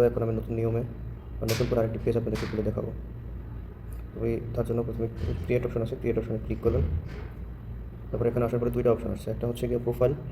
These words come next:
পার্সোনাল প্রোফাইল, আর একটা হচ্ছে গিয়ে আপনার পাবলিক পেজ। তো এখন পার্স-, পার্সোনাল প্রোফাইল মানে হচ্ছে গিয়ে আপনার Facebook যে অ্যাকাউন্ট আছে ঠিক ওই, ওই রকমই আরেকটা পেজ খোলা হবে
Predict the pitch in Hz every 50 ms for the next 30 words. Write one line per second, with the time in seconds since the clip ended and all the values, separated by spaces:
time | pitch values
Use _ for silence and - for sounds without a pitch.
0 | - - - - - 120 120 - 127 127 127 127 131 131 - 139 135 120 120 120
1 | 117 110 110 - 113 110 110 110 - 107 113 - - - - - - - - 123
2 | 120 117 117 110 - - 107 104 - - - - - - - 110 110 - - -
3 | 117 - 123 120 120 - 127 120 - 117 - 131 131 131 - 135 131 135 135 131
4 | 131 131 131 131 131 131 127 127 - 127 - - 120 117 120 120 - - - -
5 | - 123 117 120 123 151 - - - - - - - - - - 131 - - 143
6 | 143 156 143 135 143 147 147 147 156 151 156 143 127 123 123 - 127 120 120 -
7 | - - - - - - 131 127 131 - - 131 123 120 117 123